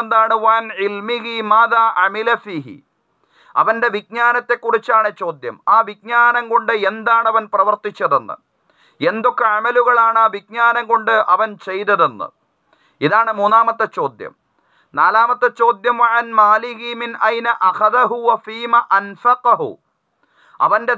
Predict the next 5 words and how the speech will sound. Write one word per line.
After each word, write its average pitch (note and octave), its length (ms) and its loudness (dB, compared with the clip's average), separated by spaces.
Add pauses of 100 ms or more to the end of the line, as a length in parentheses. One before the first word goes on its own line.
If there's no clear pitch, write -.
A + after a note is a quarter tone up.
ധനത്തെക്കുറിച്ചാണ്, A3 1000 0 (720)
ആ - 20 6 (160)
ധനം A3+ 240 0 (220)
എവിടെന്ന് A3+ 380 0 (100)
സമ്പാദിച്ചു, A3+ 680 0